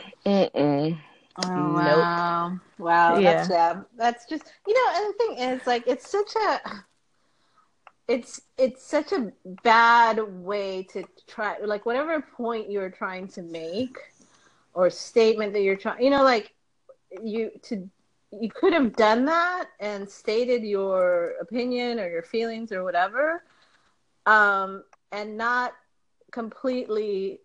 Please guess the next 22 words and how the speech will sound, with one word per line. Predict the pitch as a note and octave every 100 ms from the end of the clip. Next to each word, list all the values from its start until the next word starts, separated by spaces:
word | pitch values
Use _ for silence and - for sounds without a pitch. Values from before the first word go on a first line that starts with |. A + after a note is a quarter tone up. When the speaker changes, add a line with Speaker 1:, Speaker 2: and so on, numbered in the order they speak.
| _ -
Speaker 2:
illegitimized | G#3 G3+ G3 G#3+ G3 F3+ E3+ F3
it | F3 D#3+ D#3
by | - F3 E3+ E3+ E3 D#3+ E3 E3+ E3+ _ _ _ _ -
comparing | G3+ F#3+ G3 F3 E3+
it | -
to | E3
the | E3+
N-word. | E3 C3 C#2+ C#2+ G3
You | G#3+
know | A#3+
what | B3
I |
mean? | A#3 A#3+ D4 C#4
Like, | A#3+
Speaker 1:
Yeah, | F#3 D#3+ A#2+ G#3
Speaker 2:
there's | B3
Speaker 1:
you | C4+
Speaker 2:
just | C#4+ - -
Speaker 1:
s-, | G3+
went | A3 C4 C#4 -
the | A3
s-, | A3 -